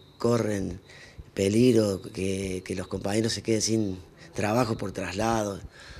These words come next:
o despidos injustificados, nosotros por solidaridad y por compañeros de acá hemos decidido, este, parar,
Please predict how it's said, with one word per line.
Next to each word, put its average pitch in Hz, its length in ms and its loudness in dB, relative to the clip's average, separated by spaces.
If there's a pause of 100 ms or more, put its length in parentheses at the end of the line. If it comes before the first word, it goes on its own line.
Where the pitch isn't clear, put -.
(220)
o 98 100 -4
despidos 98 720 0
injustificados, 107 1120 6
nosotros 107 520 2
por 95 120 -4
solidaridad 104 640 2
y 120 60 6
por 101 160 -4
compañeros 104 540 0
de 104 100 -2
acá 110 260 4
hemos 107 220 6
decidido, 104 640 2 (720)
este, 90 1000 -6
parar, 117 500 6